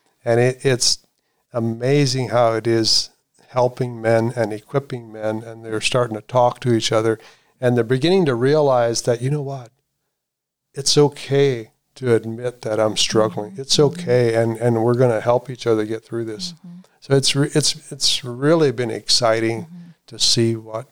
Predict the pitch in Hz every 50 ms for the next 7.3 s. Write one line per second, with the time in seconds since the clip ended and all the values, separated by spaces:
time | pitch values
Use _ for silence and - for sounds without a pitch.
0 | _ - - 113 107 104 107 107 113 110 110 113 110 107 107 110 - - 113 110
1 | 107 110 113 110 110 - - 123 117 113 110 113 113 110 113 113 113 _ _ _
2 | _ _ _ _ _ _ _ _ _ _ _ _ _ _ _ _ _ _ _ _
3 | _ - 110 107 107 104 - - _ _ _ _ _ _ - 127 127 131 135 127
4 | 123 117 113 110 110 110 _ _ - - 110 113 131 131 127 110 110 120 131 135
5 | 131 120 110 - - - 160 156 147 131 120 110 110 117 120 113 107 110 - -
6 | 123 120 117 - - 131 123 117 113 196 180 175 175 170 170 175 - - 170 170
7 | 175 - - 185 180 185